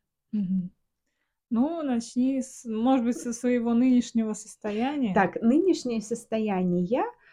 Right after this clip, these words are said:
Speaker 2: а, прокрастинирую.
Speaker 1: <laughs>
Speaker 2: Ну, я просто не могу, я щас сто процентов за-, запнусь где-нибудь. Я прокрастинирую.
Speaker 1: Нормально.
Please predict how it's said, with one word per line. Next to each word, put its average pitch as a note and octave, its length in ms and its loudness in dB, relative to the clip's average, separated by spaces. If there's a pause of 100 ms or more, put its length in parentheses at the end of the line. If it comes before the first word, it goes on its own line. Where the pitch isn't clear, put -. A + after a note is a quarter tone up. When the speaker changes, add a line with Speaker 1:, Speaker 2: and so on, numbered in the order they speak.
(280)
Speaker 2:
а, F3 100 -4
прокрастинирую. A#3+ 2250 2 (160)
Speaker 1:
<laughs> C#4+ 1160 4 (160)
Speaker 2:
Ну, D#4+ 60 4
я G4 180 8
просто G4 260 4
не F#4+ 60 10
могу, G4+ 220 6
я D4 120 8
щас C4 220 2 (160)
сто A#3 300 -4
процентов B3 680 2
за-, G#3 280 0
запнусь G#3+ 480 2
где-нибудь. F3 640 -2 (960)
Я A#3 260 0
прокрастинирую. G#3 1500 2
Speaker 1:
Нормально. F#3 640 -6